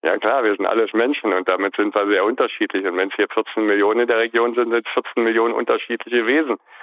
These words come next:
Aber es gibt immer ein paar überlagerte Entwicklungen und es gibt immer ein paar Dinge, die man, äh, auch ein Stück generalisieren kann. Und ich glaube erstens, dass es nicht unerklärlich und nicht ungewöhnlich ist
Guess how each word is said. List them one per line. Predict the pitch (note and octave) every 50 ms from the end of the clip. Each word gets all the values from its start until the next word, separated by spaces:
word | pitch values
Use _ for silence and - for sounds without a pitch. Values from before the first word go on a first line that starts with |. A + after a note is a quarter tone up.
| - -
Aber | - - B2 B2 A#2+
es | - -
gibt | C#3+ B2+ - -
immer | C#3+ C#3 D#3 D#3+
ein | D3+ C#3
paar | B2 D3 C#3 C3 C3
überlagerte | A#2+ B2 A#2+ B2 A#2 A2+ A2 A2 B2 C3 C#3+ C#3+ C3+ - C3+
Entwicklungen | A#2 A2+ G#2+ - C#3+ C3 - F3 E3+ E3 D#3
und | C3 A#2+
es | A2 -
gibt | - B2 -
immer | - B2+ C3 C3+
ein | C#3 C3
paar | - B2+ A#2+
Dinge, | A2+ - A#2+ C3 C3+ C3 - _ _ -
die | C3 B2+
man, | B2 B2 B2 A#2+ B2 A#2+ A#2+ A#2 A2+
äh, | A2 - - G2+ G#2+ A2 A2 - -
auch | - B2 A#2+
ein | C#3 B2+
Stück | - - - - D3 C#3 - - -
generalisieren | - C#3+ B2+ C3 C3 B2+ A#2+ A#2+ B2 B2 B2 A#2 F#2+ G#2 A2 C3 C#3+ D3+ D#3+
kann. | D3 - D3 D3 D#3 D#3 D3 - _ _ _
Und | - D3 C3+ C3+ B2
ich | C3 C3 - -
glaube | - B2+ A2 A2+ C3+ D3+ F3 D#3+ - -
erstens, | - C3+ C3+ - - - D#3 C3+ - - - - - - - F#2+ F#2+ - -
dass | - B2+ B2
es | - B2+ -
nicht | - C#3 B2 - -
unerklärlich | - E3 D3 E3+ D3 D3+ - - - D3+ D3 D3 D3 D3+ C3+ -
und | - C#3 A#2+ A2
nicht | A#2 G#2+ G2 -
ungewöhnlich | - C#3 C3 C#3+ D3+ C#3 C3+ C#3+ C#3+ C#3+ D3+ D3+ - -
ist | C#3+ D#3 C#3